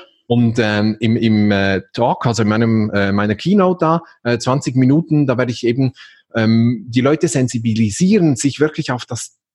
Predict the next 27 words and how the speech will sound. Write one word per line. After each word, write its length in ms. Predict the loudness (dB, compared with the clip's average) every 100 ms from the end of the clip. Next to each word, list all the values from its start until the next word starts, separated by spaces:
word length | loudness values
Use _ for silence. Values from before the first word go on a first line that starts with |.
| -16 -12
auf 140 | -6
das 180 | -6 -4
Thema 360 | 0 2 2
mal 220 | 2 2 0
zu 140 | -4
fokussieren 680 | -4 -4 -6 -4 0 0 0
und 180 | -2 -2
zu 80 | -2
erkennen, 480 | -2 0 2 2
was 160 | 0 -4
da 120 | -4
auch 180 | -4 -2
für 160 | 0 0
ein 160 | 2
Riesenpotenzial 1400 | 2 2 2 2 2 0 0 -2 0 -2 -2 -4 -4 -2
drinsteckt. 560 | 0 0 2 0 -2 -8 -20 -20 -20 _
Und 160 | -10 -4
im 120 | 0
Workshop 420 | 2 0 -2 -2
dann, 220 | 0 0 0
ich 100 | -2
glaub, 160 | -4
der 80 | -4
ist 120 | -4
dann 100 | -4
am 100 | 0
Nachmittag, 640 | 0 0 -2 0 0 -2